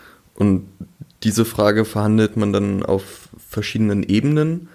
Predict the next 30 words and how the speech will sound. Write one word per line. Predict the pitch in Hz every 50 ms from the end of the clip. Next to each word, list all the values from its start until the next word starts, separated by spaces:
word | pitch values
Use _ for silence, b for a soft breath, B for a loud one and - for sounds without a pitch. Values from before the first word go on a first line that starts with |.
| B B B B B B
Also | - 104 98 107
man | 107 - 78 101 104
könnte | 101 123 131 143 143
zum | - 147
Beispiel, | 135 131 127 - 143 127 B B B B B
ein | 113
Optimist | 73 90 - - - 107 110 143 170 170 - - B B B B B
würde | - 110 98 101
sagen, | 101 104 107 117 120 127 127 117 -
„Hey, | - 117 117 123 127 127 123 - -
ähm, | - 110 110 110 107 107 104 - - - _ _ _ _ _ _ _ _ _ _ _ _ _ _ _
es | 117 -
ist | - 113 - -
ein | 123 107
Erlebnis, | - 101 107 113 123 123 - 147 143 - - -
wo | 113
ihr | 110 107
gemerkt | 101 101 92 90 95 110 110 - - -
habt, | 143 127 - - - - - - -
äh, | 101 110 113 110 110 110 B B B B
euch | - 110 110 -
kann | - 127 120
keiner | 117 127 127 117 117
blöd | 110 104 110 107 -
kommen. | - - 90 90 87
Ihr | 87 101
habt | 98 -
den | 117 107
gepfeffersprayt, | 101 107 - - 135 127 - 160 151 - - - - 143 139 139 143 147 147 - B B B B B B
äh, | - 110 113 110